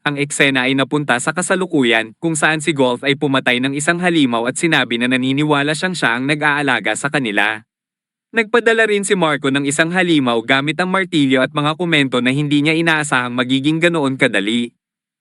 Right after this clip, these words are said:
Dinampot ni Golf ang isang bato at nagsasabing ang kanyang hindi matatawarang bato ng monasteryo mula sa Cobalt Army ay napakahusay.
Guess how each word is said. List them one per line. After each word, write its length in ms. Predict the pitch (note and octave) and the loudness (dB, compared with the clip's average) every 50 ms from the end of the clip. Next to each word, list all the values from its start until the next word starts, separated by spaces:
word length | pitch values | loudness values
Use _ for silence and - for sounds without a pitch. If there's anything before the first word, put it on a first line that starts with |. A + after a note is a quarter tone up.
| _ _ _ _ | _ _ _ _
Dinampot 480 | G3 G#3+ A#3 A#3+ B3 A#3+ A#3 A#3+ A#3+ | -2 0 2 2 2 4 4 4 4
ni 160 | A3 A3+ G#3+ F3+ | 2 0 0 2
Golf 240 | E3 D3+ C#3+ C#3+ D3 D#3+ | 2 2 2 0 -2 -2
ang 80 | D#3 D#3+ | -2 -2
isang 240 | D#3+ D#3 F#3 F3+ | -2 -2 -2 0
bato 320 | F#3 F3+ E3+ D#3 D3 B2+ C3 | 0 -2 -2 0 0 -2 -2
at 80 | B2+ | -2
nagsasabing 640 | - D#3 C#3+ - E3+ D3+ - D#3+ C#3+ C#3+ C#3 C#3+ C#3+ | -2 -4 -2 0 -2 0 2 0 0 0 -2 -2 -4
ang 80 | C#3 C#3 | -4 -2
kanyang 320 | D3 C#3+ C#3 C#3 C#3 C#3+ | -2 0 0 0 0 0
hindi 240 | D#3 D3+ D3 D3+ D#3 | -2 0 2 2 2
matatawarang 720 | D#3+ E3+ E3 E3+ E3 D#3 E3 E3 D3+ C#3+ C3+ C3 C#3 C#3+ | 2 2 0 0 0 0 0 0 0 0 0 0 -2 -2
bato 320 | D3+ D3+ D3+ D3+ C#3+ B2 A#2+ | -2 -2 -2 0 0 0 0
ng 160 | C3 C3+ C3+ | 0 0 0
monasteryo 640 | C#3+ C#3+ D3+ E3 D#3+ - - E3 D3 C#3 C3 A#2+ A#2 | 0 0 0 0 -2 2 2 2 4 4 2 0 0
mula 320 | A#2 A#2+ C3 C3 C3 C3+ | 0 0 0 2 0 0
sa 160 | D3 E3+ D#3+ | -2 -4 -2
Cobalt 400 | E3 D3+ C3+ A#2+ B2 B2 C3 - | 0 0 0 2 0 -2 -2 -2
Army 320 | C3+ C#3 C3 B2 A2+ A#2 A#2 | -4 -4 -4 -2 -4 -2 -2
ay 80 | B2+ | 0
napakahusay. 1120 | D3 D#3 D3+ D3 D3 D#3 D#3+ D#3 D#3+ D3 C3 A2+ G2+ - - A#2+ A2+ A2+ A2+ G#2+ G#2 G2 | 0 2 0 0 0 -2 -4 -4 -4 -4 -2 -4 -4 -2 0 0 0 0 -2 -4 -8 -14